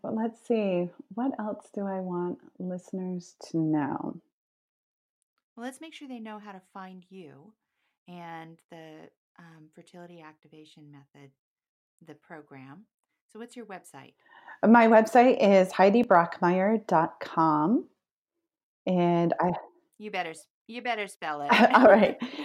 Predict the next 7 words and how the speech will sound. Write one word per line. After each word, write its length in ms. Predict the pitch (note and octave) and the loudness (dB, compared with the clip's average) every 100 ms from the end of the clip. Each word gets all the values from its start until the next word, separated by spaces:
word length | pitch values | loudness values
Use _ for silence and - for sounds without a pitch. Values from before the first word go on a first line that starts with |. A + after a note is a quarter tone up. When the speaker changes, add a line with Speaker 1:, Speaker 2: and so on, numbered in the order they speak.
| A#3+ - - | -12 -10 8
Speaker 1:
So 400 | A3 G#3+ G#3 - | 12 12 12 10
Heidi, 640 | G#3 G#3+ G#3+ G#3+ A#3+ C4+ - | 6 6 8 6 6 6 6
H 320 | G3+ G#3 - - | 6 6 -4 4
E 280 | A#3 B3 B3+ - | 6 8 6 6
I 500 | F3+ E3 E3 G3 A#3+ - E3 | 6 6 6 4 0 -8 -2
D 420 | F3+ F3 G#3 - | 2 2 2 0
I, 540 | F3 D#3 D3+ D#3+ G3+ | 2 4 4 2 2